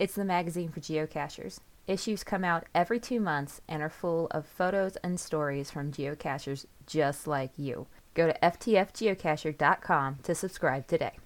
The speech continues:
And if you know any other geocachers that may like this podcast,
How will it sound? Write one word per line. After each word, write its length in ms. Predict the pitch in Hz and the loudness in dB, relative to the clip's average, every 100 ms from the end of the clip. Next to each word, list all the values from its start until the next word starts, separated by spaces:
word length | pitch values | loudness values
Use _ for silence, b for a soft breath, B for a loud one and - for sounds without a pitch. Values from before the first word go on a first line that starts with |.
| - B B B | -20 B B B
And 140 | - 170 | -2 0
if 120 | 175 | 2
you 120 | 208 | 4
know 160 | 214 226 | 6 6
any 280 | 226 247 254 | 6 6 6
other 160 | 240 | 4
geocachers 720 | 226 240 190 - 147 - 156 | 2 4 4 4 0 0 0
that 240 | 165 156 151 | 2 2 2
may 220 | 151 190 | 2 4
like 220 | 175 170 | 4 2
this 140 | 185 | -2
podcast, 580 | - - - - - - | 0 0 0 -2 -4 -4